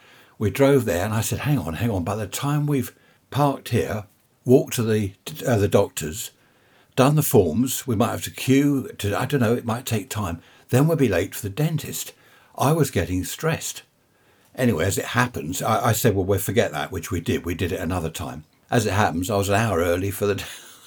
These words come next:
<laughs> dentist anyway. So we could have done that. We had an hour, <laughs> at least an hour. But, uh, I, I don't know, th-, this stress business, I've got to start avoiding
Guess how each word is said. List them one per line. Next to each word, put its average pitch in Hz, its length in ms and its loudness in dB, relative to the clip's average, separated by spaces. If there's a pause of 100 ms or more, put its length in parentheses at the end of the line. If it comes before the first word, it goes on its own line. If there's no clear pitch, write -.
<laughs> 120 160 -4
dentist 120 500 -2
anyway. 107 320 2 (200)
So - 160 6
we 123 140 4
could 135 200 2
have 143 140 -2
done 78 200 -4
that. 71 240 -10 (400)
We - 100 2
had 120 160 4
an 117 120 2
hour, 113 440 -2 (140)
<laughs> - 140 -8
at 143 120 4
least 123 360 -2
an 101 80 -2
hour. - 420 -4 (800)
But, - 340 0
uh, 113 200 4 (100)
I, 127 260 2
I 120 180 0
don't 107 240 0
know, 98 280 0
th-, 98 220 -6
this 117 200 -4
stress - 460 -6
business, 82 460 -8
I've - 200 -10
got 120 200 0
to 104 100 -4
start 98 420 -4 (280)
avoiding 95 720 4